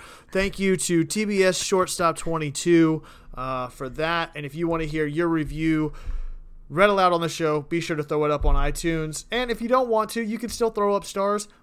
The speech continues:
We'll accept those, whatever form or fashion you want to take. Uh,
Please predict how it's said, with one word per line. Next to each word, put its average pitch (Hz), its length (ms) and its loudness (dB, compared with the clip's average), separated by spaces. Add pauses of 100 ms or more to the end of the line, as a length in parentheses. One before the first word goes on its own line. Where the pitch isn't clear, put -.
We'll 214 160 0
accept 202 400 -6
those, 190 340 0
whatever 190 360 -4
form 185 440 -4
or 165 80 -6
fashion 165 460 -4
you 147 100 -8
want 147 220 -6
to - 80 -12
take. 170 300 -6 (720)
Uh, 151 280 0